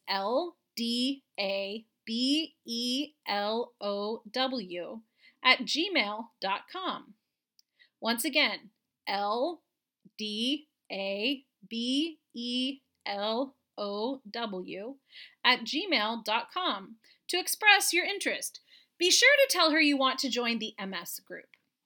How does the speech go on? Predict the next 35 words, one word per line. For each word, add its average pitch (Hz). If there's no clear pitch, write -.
The 277
cost 320
for 359
this 349
course 190
is 254
typically 359
two 294
hundred 262
and 220
fifty 196
dollars 190
for 208
an 196
eight-week 214
course, -
but 269
Lacey 359
is 453
making 294
it 277
available 202
for 214
two 311
hundred 339
dollars 214
for -
all 254
eight 220
weeks, -
so 277
twenty-five 277
dollars 196
a 240
week. 240